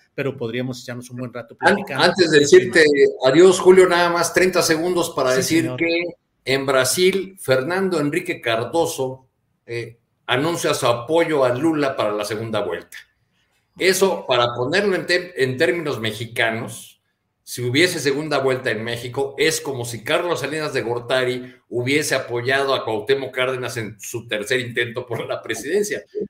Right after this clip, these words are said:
Speaker 2: Así están
Speaker 1: Así
Speaker 2: las
Speaker 1: es.
Speaker 2: cosas en, en
Speaker 1: Híjole,
Speaker 2: Brasil,
Speaker 1: sí.
Speaker 2: o así se van a poner de interesantes, ¿no? Porque Cardoso es toda una figura de, de la oposición a, a, a Lula, a sus gobiernos, y ahora ha anunciado que va con él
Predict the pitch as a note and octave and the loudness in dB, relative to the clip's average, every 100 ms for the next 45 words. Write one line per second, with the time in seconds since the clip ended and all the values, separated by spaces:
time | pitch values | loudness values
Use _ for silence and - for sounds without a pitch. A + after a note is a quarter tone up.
0 | - B2+ A#2+ D#3 E3 B2+ D3 D3 E3+ C#3 | -4 -2 0 0 0 2 2 2 0 -2
1 | C#3 B2+ - - - - _ _ _ _ | -6 -8 -10 -12 -18 -20 _ _ _ _
2 | - C3 A#2+ A#2 C3+ D3+ D3+ - - C3 | -8 -2 0 0 0 -2 -4 -12 -4 -2
3 | B2+ C#3+ C#3+ C3+ C3 B2 B2 B2 B2 A2+ | -2 -4 -2 0 0 0 -4 -4 -4 -4
4 | A#2 G#2+ A#2+ B2+ A#2 F#2+ E2+ B2 - _ | -4 -4 -4 -6 -8 -12 -14 -18 -20 _
5 | _ A#2 A#2 B2 A#2+ - E3 E3 D#3 C#3+ | _ -8 -6 -2 0 2 2 2 -2 -2
6 | E3 E3 D#3 D3 C#3+ F3 G3+ D3 A2 G2+ | 0 0 0 -4 -2 2 2 2 -2 -6
7 | F#2 - _ _ _ G2+ G#2 G#2 G2+ G#2 | -8 -10 _ _ _ -6 -2 -2 -2 -6
8 | G#2 A2 - C#3+ C#3+ C#3+ C#3 B2 _ _ | -10 -10 -6 -2 -2 -4 -8 -14 _ _
9 | _ G2 F#2 F#2 F#2 F#2 F#2+ F#2 - G2 | _ -10 -8 -10 -12 -16 -16 -16 -14 -8
10 | G2+ D3 F#3 E3+ C#3+ A2 G#2 A2 C#3+ F3+ | 0 4 4 4 0 -6 -10 -6 -2 -2
11 | F3+ F3+ - - _ A2 A#2+ C3 B2+ C3 | -4 -10 -12 -20 _ -2 0 0 0 -2
12 | A#2+ B2 A#2 C3 B2+ B2+ G#2 A2 A2+ A2 | -2 -2 -4 -2 -2 -4 -4 -4 -4 -8
13 | A2+ A2+ | -6 -8